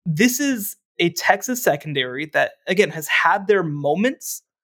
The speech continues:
Uh, you know, Jahdae Barron at nickelback, one of the best players in the country, in my opinion. They also are not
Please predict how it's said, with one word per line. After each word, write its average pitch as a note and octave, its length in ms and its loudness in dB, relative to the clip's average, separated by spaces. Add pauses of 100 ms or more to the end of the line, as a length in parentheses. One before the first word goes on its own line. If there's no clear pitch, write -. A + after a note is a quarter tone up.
(380)
Uh, D#3 340 2
you F3+ 100 0
know, D#3 120 -2
Jahdae D#3+ 400 -2
Barron E3 260 2
at C#3+ 120 -6
nickelback, G3 580 -2
one C#3+ 340 -4
of F#3 100 -4
the D#3 60 -8
best D3+ 260 -2
players D#3+ 300 0
in C#3 60 -4
the B2+ 80 -4
country, E3 400 -2
in E3+ 80 -2
my F3 160 0
opinion. F#3+ 500 -2 (460)
They F3+ 200 4
also A#3+ 420 2
are F3 180 2
not E3 600 0